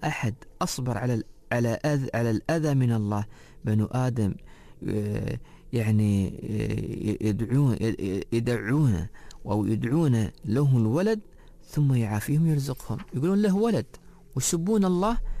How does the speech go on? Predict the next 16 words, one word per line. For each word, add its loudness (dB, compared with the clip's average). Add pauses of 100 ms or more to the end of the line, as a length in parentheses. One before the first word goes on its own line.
(380)
وفوق -2
كل 0
هذا 0
رب -2
العالمين 2 (260)
يرزقهم. 0 (400)
ما 0
تشوفون -2
ناس، -2
آه، -10
ملايين 0
عنده، 0 (340)
يرزقهم، 2
يعني، 2
يسبون 2
الله 0